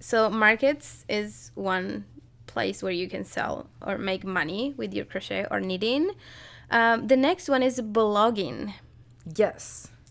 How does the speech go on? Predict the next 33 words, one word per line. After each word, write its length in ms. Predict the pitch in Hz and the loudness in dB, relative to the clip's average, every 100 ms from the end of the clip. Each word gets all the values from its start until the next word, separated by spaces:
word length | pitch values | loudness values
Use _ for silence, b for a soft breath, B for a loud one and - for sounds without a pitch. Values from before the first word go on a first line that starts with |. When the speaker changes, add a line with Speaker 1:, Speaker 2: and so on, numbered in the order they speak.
| - | -6
Speaker 1:
And 220 | 214 208 | -4 2
by 140 | 208 | 2
blogging, 600 | 202 208 214 240 226 196 | 2 0 2 2 2 -2
I 140 | 196 196 | 0 0
mean 200 | 202 202 | 0 -2
having 400 | 202 208 208 208 | -2 -2 -2 0
your 180 | 190 190 | 0 0
own 420 | 190 190 190 190 | 0 2 0 -2
website 1120 | - 185 190 190 - 185 180 190 - - 175 | -8 -4 0 -2 -4 -4 -2 -4 -6 -10 -4
blog 580 | 190 185 180 104 104 214 | -4 -2 -2 -2 -4 -4
with 160 | 196 165 | -6 -4
the 100 | 175 | -6
B 520 | 160 165 175 202 233 | -6 -6 -6 -4 -2
and 140 | 208 | -2
not 300 | 190 180 - 180 | -2 -4 -6 -2
vlogging 680 | 185 180 175 175 - - | -2 0 -2 -4 -6 -4
<laughs> 200 | 220 - | -4 -2
on 100 | 214 | -2
YouTube. 320 | 214 180 190 | 0 -2 0
Speaker 2:
Yes, 280 | 190 - - 285 | 0 0 -2 2
I, 180 | 240 277 | 2 6
although 280 | 262 269 302 | 8 10 8
you 240 | 226 226 - - - | 6 4 -2 -20 -4
possibly 360 | 262 320 254 262 | -2 0 0 2
could 140 | 247 | 0
vlog 520 | 208 202 233 220 220 | 2 8 8 8 4
too. 380 | 311 320 226 302 254 | 2 6 8 8 6
Speaker 1:
Yeah, 340 | 320 247 320 | 8 8 6
yeah, 160 | 349 294 | 4 4
you 160 | 262 | 4
can 120 | 277 285 | 2 2
do 100 | 254 | 2
too. 300 | 240 196 | 0 0